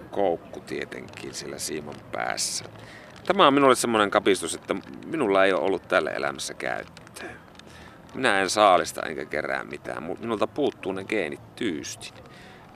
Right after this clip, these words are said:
Eli kalat on semmosia, että tuota, minä jätän ne sinne, sinne järveen tai mereen. Mutta jos joku niitä pyytää ja haluaa tarjota, niin ihan mieluusti syön.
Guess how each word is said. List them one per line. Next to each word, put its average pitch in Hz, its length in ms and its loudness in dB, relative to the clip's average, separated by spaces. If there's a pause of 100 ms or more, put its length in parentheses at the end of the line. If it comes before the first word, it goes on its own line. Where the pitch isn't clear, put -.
(100)
Eli - 200 -6
kalat 160 400 4
on 95 100 0
semmosia, 92 540 0
että 78 220 -10
tuota, 78 360 -6
minä 85 220 -6
jätän 82 280 -4
ne 78 60 -12
sinne, 76 360 -12
sinne 80 380 -12 (560)
järveen 101 480 4
tai 80 160 -2
mereen. 107 520 4 (360)
Mutta - 200 -2
jos 104 80 4
joku 165 200 2
niitä 87 200 2
pyytää 147 460 2
ja 90 100 4
haluaa 87 280 4
tarjota, 135 460 2
niin 117 160 -2
ihan 101 140 0
mieluusti 120 400 -2
syön. - 500 -10